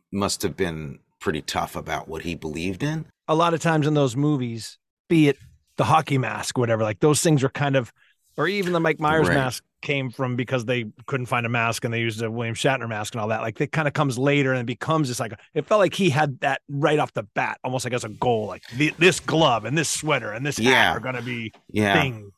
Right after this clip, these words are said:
Speaker 1: The glove is kind of a masterstroke, uh,
Speaker 2: <laughs>
Speaker 1: 'cause I, I don't know, I don't know where he got that, 'cause he wrote this too, you know, so
Speaker 2: Mm.
Speaker 1: he's a real
Speaker 2: Right.
Speaker 1: writer, director, ri-, you know, writer, creator.
Speaker 2: Right.
Speaker 1: And director, creator. And, um,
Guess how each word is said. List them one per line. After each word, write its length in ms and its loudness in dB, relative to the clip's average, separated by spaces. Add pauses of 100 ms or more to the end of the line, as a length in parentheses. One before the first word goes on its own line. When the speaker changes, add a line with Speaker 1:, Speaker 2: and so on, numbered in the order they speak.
(180)
Speaker 1:
The 80 0
glove 320 2
is 120 0
kind 300 2
of 160 0
a 80 -8 (220)
masterstroke, 1000 -6
uh, 440 0
Speaker 2:
<laughs> 360 -6
Speaker 1:
'cause 160 2
I, 140 2
I 100 0
don't 180 0
know, 500 -2 (100)
I 80 -8
don't 180 -6
know 140 0
where 280 2
he 120 -2
got 300 -2
that, 260 -6
'cause 200 -2
he 200 -4
wrote 260 4
this 200 0
too, 280 0 (360)
you 80 -2
know, 240 -4 (160)
so 280 4
Speaker 2:
Mm. 60 6
Speaker 1:
he's 140 2
a 40 -4
real 220 4
Speaker 2:
Right. 100 4
Speaker 1:
writer, 120 0
director, 440 -6 (300)
ri-, 220 -2
you 80 -4
know, 80 -4
writer, 280 2
creator. 540 -6 (180)
Speaker 2:
Right. 220 -8 (260)
Speaker 1:
And 340 0
director, 320 0
creator. 440 -4
And, 240 0
um, 460 0